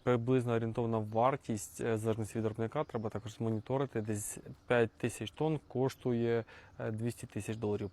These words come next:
Плюс-мінус, може дорожче, може більше. А якщо так, е, по еквіваленту перевести, тільки ці зерносховища будуть коштувати десь порядка шестисот тисяч.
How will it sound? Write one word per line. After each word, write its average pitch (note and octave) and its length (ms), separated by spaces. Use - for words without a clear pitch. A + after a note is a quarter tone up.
Плюс-мінус, A#2 520
може B2 220
дорожче, B2+ 560
може A#2 300
більше. B2+ 560
А B2 840
якщо B2 220
так, C3 100
е, - 160
по C3+ 140
еквіваленту B2 520
перевести, B2+ 600
тільки A#2 560
ці B2 460
зерносховища A#2 800
будуть A2+ 200
коштувати - 440
десь G#2+ 80
порядка B2 360
шестисот - 560
тисяч. G2 440